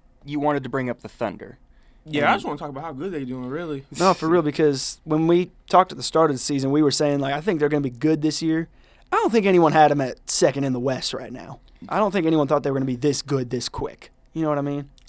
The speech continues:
Speaker 2: 'Cause on top of just, see, this is my theory. I'm all about conspiracy theories. So,
Speaker 3: <laughs>
Speaker 2: I feel like this is just the beginning of our re-, rebuild, if we just being honest. 'Cause I think between now and twenty thirty,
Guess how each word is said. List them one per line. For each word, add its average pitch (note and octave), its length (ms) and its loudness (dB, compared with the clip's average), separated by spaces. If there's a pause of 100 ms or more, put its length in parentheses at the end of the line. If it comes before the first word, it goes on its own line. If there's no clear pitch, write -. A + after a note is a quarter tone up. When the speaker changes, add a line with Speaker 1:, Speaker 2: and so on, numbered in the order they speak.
(200)
Speaker 2:
'Cause A2 340 -14
on G2 180 -18
top C3 320 -14
of A2+ 120 -18
just, A2+ 220 -20 (100)
see, B2 160 -12
this B2+ 160 -12
is C#3 40 -18
my A#2+ 200 -12
theory. F#2+ 300 -18 (680)
I'm G2+ 220 -18
all G2+ 160 -18
about G2+ 180 -20
conspiracy - 420 -20
theories. E2 220 -20 (140)
So, G#2 200 -16 (120)
Speaker 3:
<laughs> - 1120 -4
Speaker 2:
I C#3+ 120 -4
feel E3 140 -14
like C#3 120 -2
this D#3 100 -8
is C#3 40 -14
just B2+ 160 -14
the A2+ 60 -18
beginning C3 360 -8
of B2 140 -8
our B2+ 140 -6
re-, C3 280 -8 (120)
rebuild, A2+ 440 -10
if A#2 80 -18
we B2 60 -12
just A2 160 -12
being A2 160 -10
honest. A#2+ 380 -10
'Cause G#2+ 140 -14
I A#2 100 -10
think B2+ 220 -12
between A2 300 -16
now D#3 340 -12 (260)
and G#2 340 -14
twenty C#3+ 220 -12
thirty, E3 320 -8